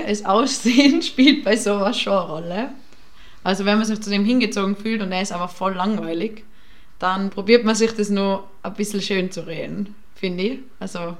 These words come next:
bei mir ist das schon so und was man so mit Mädels redet, ja, ist meistens mehr so, wenn jemand gut ausschaut und er ist aber langweilig, dann will man das nicht gleich akzeptieren,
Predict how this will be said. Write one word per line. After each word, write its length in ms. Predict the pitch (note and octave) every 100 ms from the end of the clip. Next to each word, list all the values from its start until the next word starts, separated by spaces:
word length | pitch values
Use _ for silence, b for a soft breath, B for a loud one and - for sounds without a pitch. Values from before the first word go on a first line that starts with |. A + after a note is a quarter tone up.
| -
bei 80 | E3+
mir 160 | F3 F3+
ist 140 | G3
das 100 | F#3
schon 200 | - G3
so 100 | G#3+
und 460 | G#3 A3 G#3 D#3+ D#3+ - - -
was 200 | F#3+ G3+
man 120 | G3 G3
so 240 | G3 G3+
mit 180 | G3 G3
Mädels 340 | G3 G3+ G#3 G3
redet, 360 | G3 G3 F#3+
ja, 260 | F3+ G3 - - B B B B B -
ist 180 | G#3
meistens 460 | G3+ G3+ G#3 G#3+ G#3+
mehr 200 | F#3+ F#3
so, 140 | F#3+
wenn 140 | F3 F3+
jemand 300 | F3 E3+ -
gut 180 | A#3+ G3+
ausschaut 500 | G#3+ G#3+ G3 G3 G3
und 100 | F3+
er 80 | E3+
ist 120 | F3
aber 140 | D3+
langweilig, 520 | E3+ F#3 F3+ F3 E3+ -
dann 300 | E3+ E3+ F3+
will 100 | G3+
man 120 | G3
das 180 | F#3 G3
nicht 140 | F#3+
gleich 160 | G3+ F3+
akzeptieren, 720 | F3 - - F#3+ A3+ C#4+ C4+